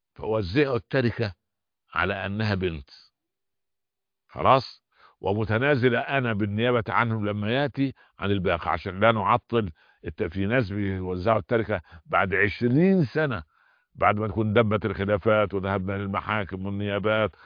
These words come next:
وأقسام الشرطة، والحقد والحسد ينبت، ينبت عند أولاد العم، وعمنا أخذ كل شيء، وعمنا التاني نصاب، وعمنا التا-، ويطلع الولد سبحان الله، لا، يعني كان عمه ده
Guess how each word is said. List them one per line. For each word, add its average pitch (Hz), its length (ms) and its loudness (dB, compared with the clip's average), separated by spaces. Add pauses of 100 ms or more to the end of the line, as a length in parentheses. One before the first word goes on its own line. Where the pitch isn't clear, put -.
(140)
وأقسام 107 420 0
الشرطة، 107 580 0 (260)
والحقد 101 680 2
والحسد 104 560 0
ينبت، 107 440 0 (260)
ينبت 104 300 0
عند 95 220 -2
أولاد 101 240 2
العم، 101 400 2
وعمنا 101 840 0 (280)
أخذ 98 220 0
كل 98 300 -2
شيء، 110 240 2
وعمنا 104 420 0
التاني 104 420 -4
نصاب، 104 580 -2
وعمنا 104 380 0
التا-، 95 440 -4 (100)
ويطلع 101 440 2
الولد 113 320 4
سبحان 101 400 -4
الله، 110 320 2 (360)
لا، 98 200 -4
يعني 98 300 -2
كان 107 260 -2
عمه 110 320 2
ده 110 200 2